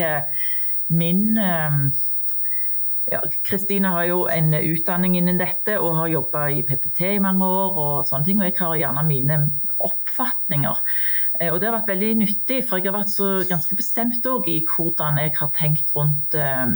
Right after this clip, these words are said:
ulike sider av det, og jeg har blant annet, eh, så, eh, jeg har etter hvert blitt veldig skeptisk til den praksisen som gjerne er rundt ansvarsgruppemøter.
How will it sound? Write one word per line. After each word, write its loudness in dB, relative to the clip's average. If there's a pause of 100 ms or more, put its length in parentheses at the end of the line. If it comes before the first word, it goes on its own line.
(120)
ulike 0
sider -4
av -2
det, -2
og -4
jeg -2
har -4 (460)
blant -2 (140)
annet, -2
eh, -2
så, 0 (240)
eh, -2 (1160)
jeg 0
har 2
etter -4
hvert -2
blitt -2
veldig 0
skeptisk -6
til 0 (160)
den 0
praksisen -4
som 2
gjerne 0
er 0
rundt -2
ansvarsgruppemøter. -4